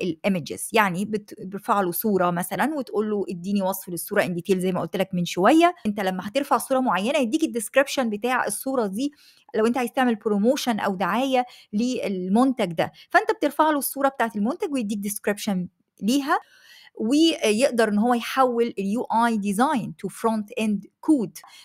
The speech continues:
بي understand the complex equations، يعني معادلة معينة ممكن تقول له step by step كده explain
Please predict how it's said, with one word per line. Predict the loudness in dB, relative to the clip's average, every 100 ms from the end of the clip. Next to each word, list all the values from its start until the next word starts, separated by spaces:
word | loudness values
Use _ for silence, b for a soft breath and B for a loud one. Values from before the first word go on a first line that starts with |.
| -2
بي | 0 0 0 2
understand | 4 4 2 0 2 2
the |
complex | 2 0 2 0 0 -8
equations، | -2 -2 -2 -4 -4 -2
يعني | -2 0 0
معادلة | 2 2 2 0
معينة | 0 -2 -2 -2 -2 B B
ممكن | 0 0
تقول | 0 2
له | 0
step | -2 -2 0
by | 0 -2
step | 0 -2
كده | -2 -4
explain | -4 -4 0 2 4 4 4